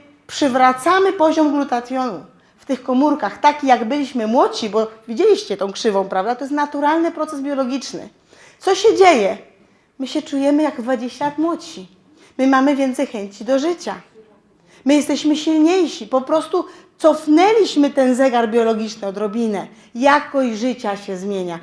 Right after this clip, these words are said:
Wiecie, co to jest, jak ja mam teraz w naszym zespole koleżanki po siedemdziesiątce i chodzimy na dyskoteki? Dlatego potem się śmiejemy, że się przeziębiłam. No byłam.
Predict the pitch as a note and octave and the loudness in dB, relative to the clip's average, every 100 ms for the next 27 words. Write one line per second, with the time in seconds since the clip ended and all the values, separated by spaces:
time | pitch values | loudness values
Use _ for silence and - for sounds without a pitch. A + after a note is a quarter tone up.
0 | - _ G3 E4+ B4+ B4+ G#4 - A#3 A3 | -16 _ -4 -2 -2 -4 -4 -4 -2 -2
1 | C4 B3 G#3 A#3+ C#4+ B3+ A#3+ C4 G#3+ - | -4 -4 -8 -4 -2 -2 -2 -4 -6 -10
2 | - _ A#3 A#3+ B3 B3 A#3+ A#3+ B3 A#3+ | -20 _ -2 -2 -2 -4 -6 -4 -2 -2
3 | B3 G#3 G3+ G#3 A#3+ B3 G#3+ F#3+ G3 G#3+ | -2 -2 -2 -4 -4 -8 -10 -10 -8 -8
4 | G#3+ E3+ G#3+ G3+ G3 G3+ A#3 - _ - | -8 -10 -10 -10 -8 -6 -8 -12 _ -14
5 | G3+ F3 G#3 F#3+ - F3 D#3 D4+ - _ | -10 -8 -8 -8 -10 -16 -16 -20 -20 _
6 | _ _ _ _ G#3+ _ _ _ - - | _ _ _ _ -20 _ _ _ -20 -20
7 | - - - - - _ _ _ G#3 B3+ | -20 -20 -20 -20 -20 _ _ _ -4 0
8 | B3 B3+ C4+ - A#3+ B3+ B3+ C4 C#4 C4+ | 0 2 0 -2 -2 2 2 2 -2 -2
9 | A#3 B3+ A#3+ F#3+ G#3+ D#4 C5+ A#4+ G3+ | -2 0 2 2 2 6 8 8 4